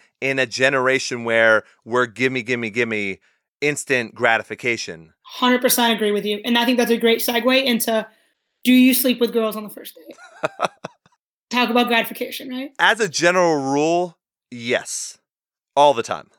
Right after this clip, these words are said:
Speaker 1: Every single one of them. No, come on.
Speaker 2: <laughs>
Speaker 1: That, it's, it's unrealistic. It's unrealistic no matter what quote unquote type of person you are, that you're going to get to that position a lot of the times. Like,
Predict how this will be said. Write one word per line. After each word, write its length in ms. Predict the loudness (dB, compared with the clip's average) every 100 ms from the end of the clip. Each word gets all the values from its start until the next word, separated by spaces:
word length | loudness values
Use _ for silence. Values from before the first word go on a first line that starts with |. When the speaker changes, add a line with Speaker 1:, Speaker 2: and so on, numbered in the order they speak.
| _ _
Speaker 1:
Every 220 | 0 0 0
single 300 | -6 -8 -10
one 100 | -14
of 60 |
them. 180 | -18 _ _
No, 220 | -4 -4 -6
come 160 | -12 -10
on. 120 | -12 _ -2
Speaker 2:
<laughs> 100 | -2 0 -2 0
Speaker 1:
That, 260 | 2 2 4
it's, 200 | 2 2
it's 180 | -2 -4 -2
unrealistic. 760 | -2 2 4 6 4 0 -8 _ _
It's 180 | -8 -6 -2
unrealistic 720 | 0 2 2 2 2 0 -2
no 120 | 0 2
matter 200 | 2 2
what 320 | 2 2 2 _ _ _ _
quote 260 | 2 4 6
unquote 500 | 4 0 0 0 0
type 260 | 0 0 0
of 80 |
person 360 | -4 -4 -4 -6
you 160 | -2 2
are, 220 | 2 2 _ _ _ _ _ _ _ -2
that 420 | 2 4 4 0 _ _ _ _
you're 240 | -4 0 2
going 460 | 4 4 4 2
to 120 | -4 -10
get 320 | -2 0 0
to 140 | -2
that 240 | 2 2 0
position 720 | -6 -4 -4 -4 -8 -10 -10
a 120 | -6
lot 240 | 0 2 0
of 80 | -2
the 80 |
times. 460 | -10 -12 -14 -18 -2
Like, 240 | 2 2